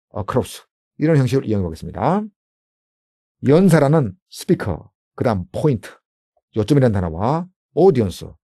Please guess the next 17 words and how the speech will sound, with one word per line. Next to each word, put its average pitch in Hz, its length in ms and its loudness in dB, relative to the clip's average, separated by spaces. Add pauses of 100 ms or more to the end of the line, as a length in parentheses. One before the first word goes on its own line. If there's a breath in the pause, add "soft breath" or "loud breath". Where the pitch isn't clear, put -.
(300)
청중이라는 170 520 0
단어가 104 240 -2
나오니까 107 640 -4 (640)
그 196 300 4
연사는 123 720 2 (380)
그의 180 360 6
요점을 156 520 2
청중들에게 143 680 -2 (260)
전달하지 117 360 0
못했다 101 540 -4
혹은 107 260 -6 (260)
이해시키지 139 480 0
못했다. 110 560 -4 (160)
이런 170 180 -2
문장을 139 200 2
만들어 104 160 -2
보겠습니다. 98 580 -4